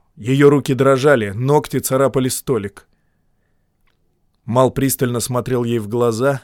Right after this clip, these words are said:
Они застыли в одной точке, словно в водку был подмешан наркотик. Секунды тянулись бесконечно. Наконец, к Клэр вернулось спокойствие. "Извините меня.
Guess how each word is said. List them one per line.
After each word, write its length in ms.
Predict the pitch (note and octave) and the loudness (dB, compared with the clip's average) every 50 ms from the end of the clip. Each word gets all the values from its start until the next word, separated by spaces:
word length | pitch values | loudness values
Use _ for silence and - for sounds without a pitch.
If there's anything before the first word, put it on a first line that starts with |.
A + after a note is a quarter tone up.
| _ _ _ _ _ _ _ _ _ | _ _ _ _ _ _ _ _ _
Они 220 | - A2 A#2 A#2 A#2 | -10 -8 -8 -6 -4
застыли 420 | A#2+ A#2+ A2+ - - C#3 B2 A#2+ | -2 -2 -2 -2 -2 -2 0 0
в 60 | A2 A#2 | 0 0
одной 240 | G#2 G#2 B2 A#2+ A2+ | -2 -2 -4 -4 -2
точке, 360 | - C#3+ C3+ - - - A2+ | 0 -2 -2 -2 -4 -8 -8
словно 360 | - - B2 A#2 A2+ A#2+ A#2 | -6 -4 -4 -2 -2 -2 -4
в 60 | G#2+ | -4
водку 360 | G#2 G#2+ C3 C3+ - - C3+ | -2 0 0 0 0 -2 -4
был 160 | A#2 A#2+ A2+ G#2+ | -4 -4 -4 -2
подмешан 560 | - B2 A2+ A2+ A#2+ A#2 - - B2 A#2+ A#2+ | -2 -4 -4 -4 -6 -6 -6 -8 -8 -6 -4
наркотик. 640 | B2 A#2+ - - C3+ A2+ G2+ - E2+ - - - _ _ _ _ _ _ _ _ _ _ _ _ _ _ _ _ | -6 -6 -6 -6 -6 -6 -6 -8 -12 -20 -20 -20 _ _ _ _ _ _ _ _ _ _ _ _ _ _ _ _
Секунды 600 | - - - C3 - - C#3+ C#3 C3+ B2+ B2 B2 | -14 -10 -10 -10 -6 -2 0 0 0 0 0 -2
тянулись 440 | - - B2+ B2+ C3 B2 B2+ A#2+ A2 | -2 -2 -2 -2 0 0 0 -2 -4
бесконечно. 960 | A2 G#2+ B2 A#2+ - - - C3+ B2 B2 A#2+ A2+ F#2 - - - F#2+ F2 F2 - _ _ _ _ _ _ _ _ _ _ _ _ _ _ _ _ _ - | -4 -4 -4 -4 -4 -4 -4 -4 -4 -4 -6 -8 -8 -8 -10 -10 -12 -14 -16 -16 _ _ _ _ _ _ _ _ _ _ _ _ _ _ _ _ _ -12
Наконец, 680 | A#2 A2+ - B2+ B2 C3 B2+ D3 - - - - - _ _ _ _ _ _ _ _ _ | -10 -6 -4 -4 -2 -2 -4 -6 -6 -8 -12 -14 -20 _ _ _ _ _ _ _ _ _
к 140 | _ _ | _ _
Клэр 300 | - B2 B2 A#2+ A#2 A#2 | -8 -2 0 0 0 0
вернулось 480 | G#2+ A#2 A2+ A2+ A#2 A2+ G#2+ G#2 G2 - | 0 -2 -2 -2 -2 -2 -2 -4 -4 -6
спокойствие. 800 | - - - G#2 - - G#2+ F#2 - - - - F2 E2 D#2+ - _ _ _ _ _ _ _ _ _ _ _ _ _ _ _ _ _ _ _ _ _ _ _ _ _ _ _ _ | -10 -10 -10 -12 -10 -8 -10 -10 -10 -12 -14 -14 -14 -14 -16 -16 _ _ _ _ _ _ _ _ _ _ _ _ _ _ _ _ _ _ _ _ _ _ _ _ _ _ _ _
"Извините 520 | E3+ D#3 C#3 C#3+ D3+ C#3 C3 B2+ - - A#2 | -8 -6 -4 -4 -4 -4 -6 -6 -8 -10 -10
меня. 380 | A#2 A#2 A2 A2 A2+ A2+ G#2+ | -8 -8 -8 -8 -8 -8 -10